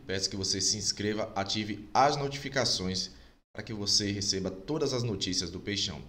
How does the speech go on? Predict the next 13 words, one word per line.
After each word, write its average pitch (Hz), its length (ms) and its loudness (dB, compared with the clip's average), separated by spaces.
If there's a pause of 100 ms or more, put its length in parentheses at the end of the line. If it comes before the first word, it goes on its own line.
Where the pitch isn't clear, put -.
(300)
Mas 127 160 -2
ative 139 340 0
mesmo. - 320 -4 (460)
Tem - 80 -6
muitas 180 260 2
pessoas - 320 4
reclamando, 123 640 2
galera, 71 380 -4 (340)
que - 80 -10
não 170 200 4
estão 156 320 4
recebendo 113 600 2
aí 104 300 0